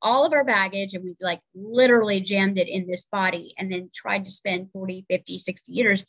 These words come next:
getting out of the body, meditating to go home, when the whole idea was, let's sit in our own mess and let's look at what we're creating around us to see what is actually the relationship that I have with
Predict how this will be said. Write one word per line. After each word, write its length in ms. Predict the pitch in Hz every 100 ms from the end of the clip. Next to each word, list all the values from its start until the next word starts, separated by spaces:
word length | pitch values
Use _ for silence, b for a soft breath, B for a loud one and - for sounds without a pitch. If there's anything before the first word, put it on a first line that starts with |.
| -
getting 220 | 190 180
out 180 | 202 277
of 60 | 226
the 80 |
body, 480 | 190 175 - 202 254 _ B B B B B
meditating 640 | 247 269 247 226 220 226
to 120 | - 226
go 340 | - 220 214
home, 560 | 254 269 254 214 220 233 B B _
when 200 | 247 240
the 140 | 226
whole 320 | 185 247 226
idea 360 | 214 196 220 214
was, 460 | 202 196 190 190 - _ _ -
let's 360 | 254 294 -
sit 180 | 277 277
in 160 | 240 214
our 180 | 196 185
own 280 | 196 190
mess 580 | 185 220 403 - - - _ _ _ _ _
and 220 | 226 220
let's 300 | 233 254 -
look 320 | 226 240 262 - -
at 280 | 233 226 -
what 200 | 220 240
we're 140 | 233 233
creating 560 | - 233 208 214 208
around 640 | 190 190 226 320 453 359 208
us 420 | 113 87 - -
to 140 | -
see 720 | 233 - 294 277 262 247 247 _ _ _ _ _
what 420 | 190 226 262 262
is 160 | 247 254
actually 560 | 220 233 - 226 220 214
the 100 | 196
relationship 680 | 202 220 226 - - 226 -
that 100 | 196
I 100 | 196
have 260 | 202 190
with 140 | 185